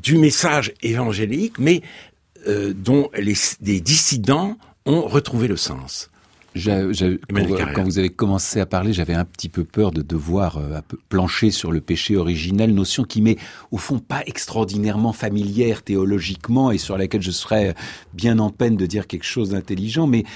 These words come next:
Speaker 2: euh, mais je, quand, quand vous lisez cette phrase que la capacité à se sentir coupable
Speaker 1: Voilà,
Speaker 2: est ce
Speaker 1: c'est
Speaker 2: qui
Speaker 1: ça.
Speaker 2: nous fait homme, alors là, je suis mille fois d'accord. Et une des choses qui me,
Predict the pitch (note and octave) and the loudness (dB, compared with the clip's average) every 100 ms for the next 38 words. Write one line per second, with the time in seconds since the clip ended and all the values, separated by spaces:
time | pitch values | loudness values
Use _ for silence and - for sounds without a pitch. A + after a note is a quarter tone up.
0 | - - - G#2+ G#2 G2+ - - _ _ | -20 -16 0 2 4 2 -4 -20 _ _
1 | _ C3+ C#3+ D#3 C#3+ - G2+ A2 C3+ - | _ -2 4 6 6 2 -2 2 0 0
2 | - F#2+ G2 B2+ A#2 C3+ A2+ A#2+ B2 A2+ | -6 -6 -2 -2 2 2 4 2 2 4
3 | B2 B2+ F#2 _ - F#2+ - - - A2 | 4 4 2 _ -4 -4 -4 -6 -2 2
4 | G2+ E2 - D2+ - _ E2+ F2 G2 - | 2 0 -4 -6 -10 _ -4 -2 -2 0
5 | G2 - G2 B2 F#2 - F#2+ - F#2+ - | -2 -6 0 0 0 -2 -4 -2 -2 -2
6 | - - A2 - A2 F2+ D#2+ - F2+ - | -4 -6 -2 2 2 0 -2 -4 -2 0
7 | F#2+ F2 - F2 - F3 G3 C#3+ - - | 0 0 -2 -4 4 6 6 4 -2 -14
8 | C#2 C#2 G#2 B2+ E2+ - - D3+ D3+ - | -14 -4 0 0 -2 -4 -2 0 -2 -4
9 | - - _ _ G#2 C#3 D#3 A2 - D#3 | -20 -20 _ _ 4 6 6 2 -2 2
10 | D3 A2 - G3 G3 B2+ - - B2 - | 4 2 2 6 6 4 -2 0 0 4
11 | C3 C3+ B2+ - E3+ E3 B2 - G#2 G2+ | 4 4 4 4 6 8 6 2 2 2